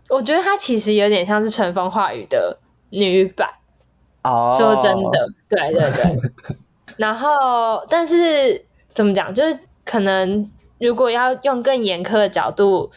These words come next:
Speaker 1: 审视这部片的话，它其实没有达标。
Speaker 2: 哦，嗯，嗯。
Speaker 1: 嗯。
Speaker 2: 就是如果你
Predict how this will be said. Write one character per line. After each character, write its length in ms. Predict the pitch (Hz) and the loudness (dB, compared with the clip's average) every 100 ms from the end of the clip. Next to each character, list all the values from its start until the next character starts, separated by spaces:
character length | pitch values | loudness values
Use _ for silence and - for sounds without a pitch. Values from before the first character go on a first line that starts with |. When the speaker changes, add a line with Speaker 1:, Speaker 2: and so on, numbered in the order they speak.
| - | -8
Speaker 1:
审 260 | - 170 | -4 -4
视 200 | 175 226 | -2 0
这 200 | 208 202 | 2 0
部 400 | 190 202 190 165 - _ - | 0 0 0 -2 -12 _ -8
片 240 | 233 185 | -4 -4
的 120 | - - | -6 -6
话， 440 | - 196 165 - - - - - | -2 -2 -2 -6 -14 -20 -20 -12
它 180 | - 240 | -6 -4
其 220 | 226 190 | -4 -4
实 260 | 180 185 - - | -4 -4 -8 -8
没 140 | 196 | -4
有 120 | 190 180 | -2 -2
达 280 | - 98 120 | -4 -6 -4
标。 300 | - 73 73 - _ - | -4 -4 -6 -14 _ -8
Speaker 2:
哦， 460 | 135 123 110 104 - | -4 -4 -4 -8 -8
嗯， 160 | 95 - _ - 196 | -10 -10 _ -4 -2
嗯。 140 | 170 | -2
Speaker 1:
嗯。 80 | - - - - - | -8 -18 -20 -20 -14
Speaker 2:
就 120 | - 143 | -4 0
是 80 | 165 | 0
如 120 | 165 | 0
果 140 | 160 | 0
你 120 | 156 | -2